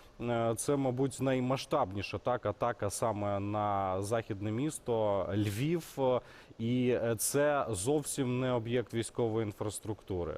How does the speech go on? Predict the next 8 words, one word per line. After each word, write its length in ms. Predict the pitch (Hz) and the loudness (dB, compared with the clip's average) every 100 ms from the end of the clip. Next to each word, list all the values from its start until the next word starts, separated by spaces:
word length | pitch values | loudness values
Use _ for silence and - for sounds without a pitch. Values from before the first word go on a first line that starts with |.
| - 98 | -8 -8
Величезні 540 | 104 120 - 139 123 117 | -4 -4 0 0 0 -2
руйнування. 800 | 117 120 117 139 156 147 135 120 - - - - - - - - - - 113 | -2 -2 -2 -2 -2 -2 -2 -4 -10 -20 -20 -20 -20 -20 -20 -20 -20 -10 -2
Мета 560 | 139 156 - 175 185 | 2 2 2 0 2
цього 380 | 185 - 160 160 | 0 -2 0 0
всього, 500 | 143 - 139 127 135 | -2 -2 -2 0 0
на 120 | 123 | 2
вашу 360 | 123 123 120 120 | 2 2 0 -4
думку, 500 | 110 117 113 - 113 | -2 -2 -4 -4 -4